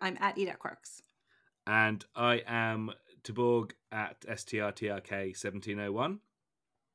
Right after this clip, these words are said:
Speaker 2: Okay, let's get down to it.
Speaker 1: <laughs>
Speaker 2: In this Snap Trek, we are engaging in some rather anachronistic storytelling and hearing how the
Speaker 1: <laughs>
Speaker 2: visually familiar ancestors of our crewmen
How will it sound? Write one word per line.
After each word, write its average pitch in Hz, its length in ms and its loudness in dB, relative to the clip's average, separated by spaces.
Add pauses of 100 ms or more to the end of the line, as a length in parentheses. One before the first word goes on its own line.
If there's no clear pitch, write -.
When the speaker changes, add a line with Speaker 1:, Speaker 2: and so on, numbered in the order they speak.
(580)
Speaker 2:
Okay, 92 600 -4 (500)
let's 104 180 -10
get 110 160 -4
down 110 240 0
to 107 100 -2
it. 90 140 -4 (420)
Speaker 1:
<laughs> 190 880 -10
Speaker 2:
In 139 160 4
this 175 200 4
Snap 151 260 0
Trek, - 480 -2 (200)
we 131 200 2
are 131 100 2
engaging 127 600 2
in 117 140 -2
some 117 360 -2
rather 123 540 0
anachronistic 120 760 -4
storytelling 95 760 -2 (180)
and 107 120 -4
hearing 120 380 4
how 117 240 4
the 117 280 2
Speaker 1:
<laughs> 117 40 -6
Speaker 2:
visually 147 420 2
familiar 151 540 2
ancestors 135 800 2
of 107 100 -2
our 117 100 0
crewmen 110 600 2